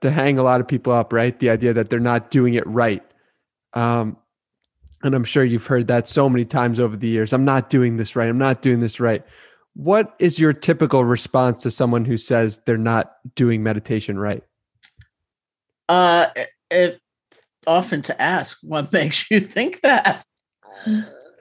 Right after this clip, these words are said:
Speaker 2: You know, because people do have different expectations, and often they're kind of wild and, uh, misconstrued, you know, like,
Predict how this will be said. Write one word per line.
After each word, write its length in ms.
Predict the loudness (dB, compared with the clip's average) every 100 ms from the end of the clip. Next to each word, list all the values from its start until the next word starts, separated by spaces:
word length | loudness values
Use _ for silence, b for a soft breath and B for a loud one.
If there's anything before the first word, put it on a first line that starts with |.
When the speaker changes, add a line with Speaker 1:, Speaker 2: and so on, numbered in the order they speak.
| _
Speaker 2:
You 80 | -4
know, 100 | -2
because 440 | 0 2 2 0 -8
people 340 | -4 -4 -4
do 280 | -8 0 2
have 280 | 4 2 0
different 320 | -6 -4 -2
expectations, 1040 | -2 -2 -2 -2 0 -2 0 -2 -2 -2 -2
and 220 | -2 -2
often 340 | -4 -6 -4
they're 120 | -6 -4
kind 200 | -4 -2
of 80 |
wild 540 | -2 0 2 2 0 -2
and, 180 | -4 -6 _ _ _ _ b b b b b _ _
uh, 400 | 0 2 2 2 -4 _ -2
misconstrued, 1000 | -2 -2 -4 -4 -4 -4 0 2 2 0
you 140 | -2
know, 200 | 0 2
like, 320 | 2 0 -2